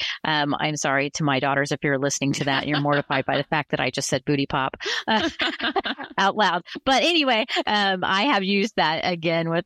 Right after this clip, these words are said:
other ladies during training. And then she also talked about, you know, your stance and getting a good firm stance and take your toes like they're talons into the ground, and,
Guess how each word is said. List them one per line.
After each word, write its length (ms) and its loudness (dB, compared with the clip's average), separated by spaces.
other 320 0
ladies 420 -2
during 360 0
training. 580 0
And 120 0
then 120 2
she 160 -2
also 340 0
talked 320 -6
about, 320 -2
you 120 -2
know, 100 0
your 180 0
stance 640 -2
and 100 0
getting 240 0
a 60 -2
good 220 -4
firm 280 -2
stance 460 -2
and 120 0
take 220 -6
your 100 0
toes 340 0
like 140 -2
they're 140 -2
talons 500 0
into 200 0
the 100 0
ground, 480 2
and, 160 -4